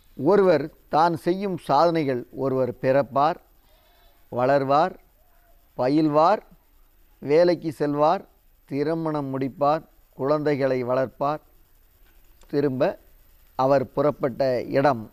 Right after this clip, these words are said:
இறைவனை நாடி செல்வார். இதுதான் ஒரு சராசரி மனிதனோட வாழ்க்கை. ஆனால் இவர்களை போன்றவர்கள் பார்த்தீங்கன்னா ஒவ்வொரு நாளும் ஒவ்வொரு சாதனை, இலவச சட்ட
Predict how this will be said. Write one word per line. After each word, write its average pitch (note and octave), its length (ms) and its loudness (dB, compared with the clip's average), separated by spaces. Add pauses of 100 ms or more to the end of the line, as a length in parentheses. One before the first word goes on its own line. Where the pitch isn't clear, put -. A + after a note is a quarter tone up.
இறைவனை C#3 500 0
நாடி B2+ 320 -8
செல்வார். A2+ 540 -10 (640)
இதுதான் A#3 440 4
ஒரு F#3 240 4
சராசரி G3 640 2
மனிதனோட C#3+ 580 -2
வாழ்க்கை. C3 440 -6 (480)
ஆனால் E3+ 440 2
இவர்களை G#3 520 2
போன்றவர்கள் C#3+ 840 -2
பார்த்தீங்கன்னா A#2+ 600 -8 (520)
ஒவ்வொரு A#3+ 600 2
நாளும் E3 480 0 (100)
ஒவ்வொரு E3+ 680 -4
சாதனை, B2 580 -4 (180)
இலவச C3+ 560 -2
சட்ட D3 540 -4